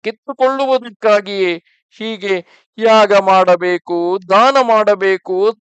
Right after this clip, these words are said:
ತಪಸ್ಸು ಮಾಡಬೇಕು, ಯಾವುದರಲ್ಲಿಯೂ ಆಸೆಯನ್ನಿಡಬಾರದು ಎಂಬಿವೆ ಮೊದಲಾದ ವಿಧಿಗಳನ್ನು ಕಾಣಿಸಿ ದೊಡ್ಡ ದೊಡ್ಡ ಗ್ರಂಥಗಳನ್ನು ಬರೆದಿಟ್ಟಿರುವರು.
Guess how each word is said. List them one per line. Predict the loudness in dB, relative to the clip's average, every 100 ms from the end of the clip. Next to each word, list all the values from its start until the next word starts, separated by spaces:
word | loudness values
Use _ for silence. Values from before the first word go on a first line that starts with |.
| _
ತಪಸ್ಸು | -2 -2 -2 -4
ಮಾಡಬೇಕು, | 0 2 0 0 -2 -2 -6 -4 -4
ಯಾವುದರಲ್ಲಿಯೂ | 0 2 2 2 0 2 0 0 0
ಆಸೆಯನ್ನಿಡಬಾರದು | 0 2 0 0 -4 -4 -2 -2 0 0 0 0 -2 -2 _ _ _ _
ಎಂಬಿವೆ | -16 -14 -8 -6 0 2 2
ಮೊದಲಾದ | 2 -2 0 2 2 2
ವಿಧಿಗಳನ್ನು | -2 -4 -6 -2 0 0 -2 -6 -6
ಕಾಣಿಸಿ | -2 -2 -2 -8 -10 -12 -18 -20 _ -4
ದೊಡ್ಡ | 0 0 0 0 2
ದೊಡ್ಡ | 0 0 -4
ಗ್ರಂಥಗಳನ್ನು | 0 -2 -2 -8 -4 0 0 -2 -4 -4 -2
ಬರೆದಿಟ್ಟಿರುವರು. | -2 -2 -4 -4 -6 -2 -4